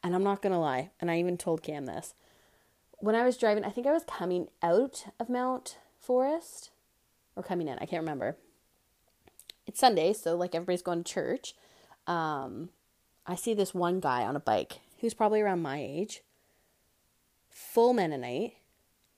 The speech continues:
He was a complete rocket. Like, crystal blue eyes, so friggin' stunning. And I'm looking at him, and I'm like, "Oh, man, look at you.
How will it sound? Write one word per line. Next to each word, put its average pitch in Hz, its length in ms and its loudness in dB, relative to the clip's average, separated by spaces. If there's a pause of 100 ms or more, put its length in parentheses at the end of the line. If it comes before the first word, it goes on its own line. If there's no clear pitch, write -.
(360)
He 190 720 -2 (120)
was 165 560 -2
a 180 120 -2
complete 170 720 -6 (320)
rocket. 147 680 2 (680)
Like, 165 580 2 (680)
crystal - 420 4
blue 240 300 4
eyes, 175 580 2
so 254 380 6
friggin' 233 440 6
stunning. 147 600 -2 (360)
And 233 140 2
I'm 254 160 6
looking 285 280 2
at 165 220 6
him, 185 120 2
and 202 120 -4
I'm 208 160 2
like, 190 360 4 (200)
"Oh, 214 840 8
man, 190 800 -6 (840)
look - 400 -2
at - 140 -10
you. - 380 -6